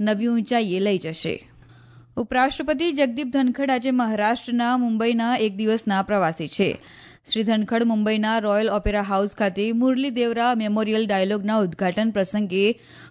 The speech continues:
મુખ્ય અતિથિ તરીકે ઉપસ્થિત રહેશે. જમ્મુ અને કાશ્મીરમાં ઉમર અબ્દુલ્લા સરકારની રચનાના લગભગ સાડા ચાર મહિના પછી મંત્રીમંડળે ગઈકાલે જમ્મુ અને કાશ્મીર માટે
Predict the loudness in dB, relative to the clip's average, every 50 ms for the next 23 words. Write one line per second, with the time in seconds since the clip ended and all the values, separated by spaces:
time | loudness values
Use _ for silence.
0 | _ 0 2 2 2 2 0 -2 -4 -2 -2 -2 -2 -2 -2 -2 -2 -2 0 0
1 | 0 0 0 0 0 0 0 0 0 -2 -2 0 -2 -2 0 0 -2 -2 -2 -4
2 | -6 -4 -2 0 0 0 -2 -4 -12 -20 -20 -20 -20 -20 -20 -20 -20 -20 _ -6
3 | -2 0 2 2 2 2 2 0 0 0 2 2 2 2 0 0 0 0 2 2
4 | 2 2 0 0 0 0 0 0 0 -2 -2 -2 -2 0 2 4 4 4 2 0
5 | -2 -4 -4 0 2 2 2 2 2 0 0 0 0 -2 -2 -2 0 0 2 2
6 | 2 2 2 0 0 -2 -2 -2 -2 -2 -2 0 0 0 0 0 0 0 0 0
7 | 0 0 0 0 0 0 0 0 0 -2 -2 -2 -2 0 2 2 2 0 0 0
8 | 0 0 0 0 -2 0 0 0 0 0 -2 -4 -6 -10 -18 -20 -20 -20 -16 -10
9 | -4 -2 -2 0 0 0 0 0 0 -2 -2 -2 0 0 2 2 2 2 0 0
10 | 0 0 0 0 0 0 0 0 2 2 0 0 0 0 0 0 0 0 -2